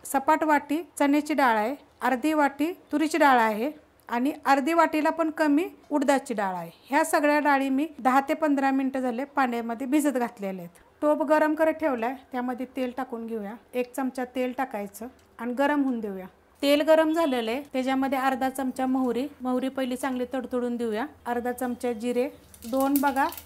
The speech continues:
लाल मिरच्या आहेत, कढीपत्ता, दोन चिमूट हिंग पावडर,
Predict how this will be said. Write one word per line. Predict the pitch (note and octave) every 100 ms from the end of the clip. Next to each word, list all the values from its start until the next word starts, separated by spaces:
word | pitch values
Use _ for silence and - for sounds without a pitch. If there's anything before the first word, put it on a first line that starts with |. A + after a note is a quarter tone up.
| -
लाल | B3+ B3+ C4
मिरच्या | C#4 C4+ - B3
आहेत, | A3+ A#3+ - - -
कढीपत्ता, | C4+ C#4 C#4+ C#4+ - B3 D4+ - -
दोन | A#3 C4+ C#4+
चिमूट | C#4+ D4 C#4+ C#4+
हिंग | D4 D4
पावडर, | C#4+ B3 A3+ A#3